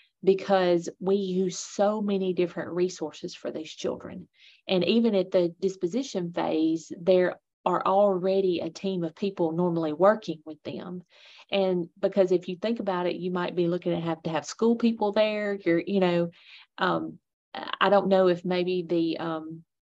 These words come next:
you know, the youth court in Mississippi originally was way more informal than we are now. And I think sometimes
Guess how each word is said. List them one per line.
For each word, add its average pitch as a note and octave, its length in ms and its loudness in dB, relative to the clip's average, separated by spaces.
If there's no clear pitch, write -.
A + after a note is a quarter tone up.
you - 200 -2
know, G#3 180 6
the G3+ 160 -2
youth B3 240 0
court A#3+ 220 2
in F#3 140 2
Mississippi F3 760 -2
originally F3 520 -2
was D#3+ 260 -2
way F#3+ 420 2
more F3 260 2
informal D#3+ 680 -4
than D#3 160 -8
we D3 160 -8
are A#2 160 -4
now. - 360 -10
And E3+ 140 4
I E3+ 80 4
think G#3+ 280 0
sometimes F#3 800 0